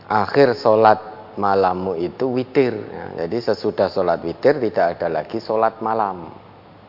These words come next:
Ada yang meyakini seperti itu berdasarkan hadis ini. Namun ada pula yang meyakini bahwa la witroni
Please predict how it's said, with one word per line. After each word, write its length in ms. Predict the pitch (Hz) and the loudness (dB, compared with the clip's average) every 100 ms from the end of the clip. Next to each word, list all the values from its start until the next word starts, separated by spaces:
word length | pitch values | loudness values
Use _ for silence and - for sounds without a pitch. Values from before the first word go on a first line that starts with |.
| - - - - - - | -20 -20 -20 -20 -20 -16
Ada 340 | - - 113 120 | -14 0 4 6
yang 240 | 120 123 | 6 4
meyakini 520 | 110 107 101 104 104 117 | 2 2 0 -2 -2 -2
seperti 560 | 110 104 101 101 107 | -2 -2 -4 -6 -6
itu 160 | - 117 | -4 -4
berdasarkan 760 | 98 85 87 - 85 - 110 98 | -4 -4 -6 -4 -6 -2 -2 -2
hadis 320 | 90 101 - | -4 -6 -6
ini. 400 | 110 127 123 98 - - - - - - - - - - | -4 -2 -2 -4 -8 -16 -20 -20 -20 -20 -20 -20 -20 -12
Namun 320 | 85 117 151 | 2 4 6
ada 320 | 135 123 117 | 6 6 6
pula 400 | 139 165 160 147 | 8 8 8 6
yang 240 | 123 120 113 | 4 4 4
meyakini 800 | 107 95 85 - 107 143 139 127 - - - - - - - - - - - 95 | 2 0 0 -4 0 0 0 -4 -14 -20 -20 -20 -20 -20 -20 -20 -20 -20 -4 0
bahwa 320 | 82 98 117 | 4 8 8
la 240 | 113 104 | 10 6
witroni 880 | 95 95 - - 113 120 120 117 | 4 0 -4 2 6 8 6 0